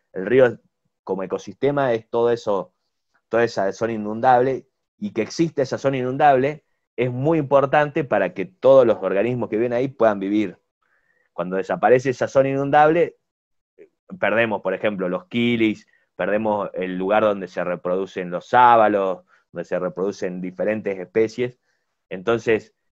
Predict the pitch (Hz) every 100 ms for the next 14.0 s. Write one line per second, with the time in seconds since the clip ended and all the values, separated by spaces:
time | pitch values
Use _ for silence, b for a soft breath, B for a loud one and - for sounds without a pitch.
0 | - 90 90 - 92 87 85 71 - -
1 | _ - - - 101 95 104 101 - 98
2 | 92 98 98 92 98 - 98 123 127 113
3 | 110 98 95 92 90 110 101 76 _ _
4 | _ _ - 117 135 135 135 139 143 131
5 | 131 156 165 139 135 139 _ _ _ _
6 | _ 104 117 123 _ - 98 123 131 113
7 | 98 95 98 104 113 117 180 135 95 -
8 | _ _ _ _ _ - 95 95 - 127
9 | 123 107 _ 110 110 156 151 147 135 113
10 | 95 92 110 127 131 131 131 107 90 113
11 | 113 104 92 87 - 95 101 123 120 117
12 | 117 110 - 98 95 87 _ _ _ _
13 | _ 104 107 104 117 117 104 107 101 -